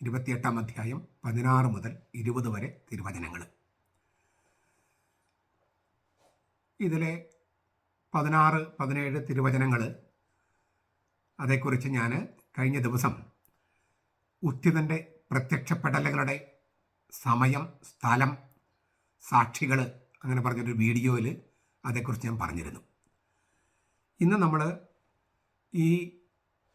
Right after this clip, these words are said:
തിരുവചന, ഈ സുവിശേഷ പാഠത്തിലെ പതിനെട്ട് മുതൽ ഇരുപത് വരെ വചനങ്ങളിൽ ഒരു സവിശേഷ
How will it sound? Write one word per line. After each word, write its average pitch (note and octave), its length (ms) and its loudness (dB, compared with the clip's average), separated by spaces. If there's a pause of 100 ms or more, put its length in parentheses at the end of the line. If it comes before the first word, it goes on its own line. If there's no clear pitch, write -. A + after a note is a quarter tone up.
(1000)
തിരുവചന, D3 380 2 (180)
ഈ C#3+ 140 -2
സുവിശേഷ C3+ 400 -2
പാഠത്തിലെ C3 500 -2 (1120)
പതിനെട്ട് F3+ 360 0
മുതൽ F#3 260 2
ഇരുപത് D#3+ 340 2
വരെ E3 120 4
വചനങ്ങളിൽ C3 500 2 (880)
ഒരു F3 180 2 (240)
സവിശേഷ F#3 600 0